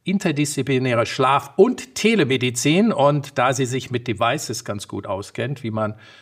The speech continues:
Schlaf überprüft, wie man Schlaf misst, wie man Schlaf erforscht, ist sie heute bei uns. Ganz herzliche Begrüßung, Frau Dietz-Terjung. Ich freue mich, dass Sie da sind. Warum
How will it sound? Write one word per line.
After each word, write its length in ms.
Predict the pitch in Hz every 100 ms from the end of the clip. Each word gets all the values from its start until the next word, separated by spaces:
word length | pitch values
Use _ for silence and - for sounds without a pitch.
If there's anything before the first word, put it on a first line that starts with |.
| -
Schlaf 540 | - - 107 110 104 -
überprüft, 640 | - 156 180 180 160 156 -
wie 60 | 107
man 160 | 107
Schlaf 360 | - 98 101 -
misst, 400 | 139 233 - -
wie 60 | 117
man 160 | 107
Schlaf 300 | - 110 110
erforscht, 720 | 101 98 - 131 185 220 - - _ _ _ _
ist 160 | 120 -
sie 120 | 113
heute 260 | 110 104 104
bei 260 | 98 104
uns. 400 | 92 87 - - _ _ _ -
Ganz 540 | 120 151 185 - - - _ _ _ _ _
herzliche 560 | - - 147 - 131 127
Begrüßung, 720 | 113 110 156 190 202 220 226 -
Frau 400 | - 104 - 143
Dietz-Terjung. 680 | 135 151 - - 131 170 254 - - -
Ich 160 | - -
freue 220 | 151 202
mich, 100 | 196
dass 160 | 170
Sie 100 | 160
da 200 | 147 151
sind. 160 | 185 196 - -
Warum 580 | 117 185 208 190 190 185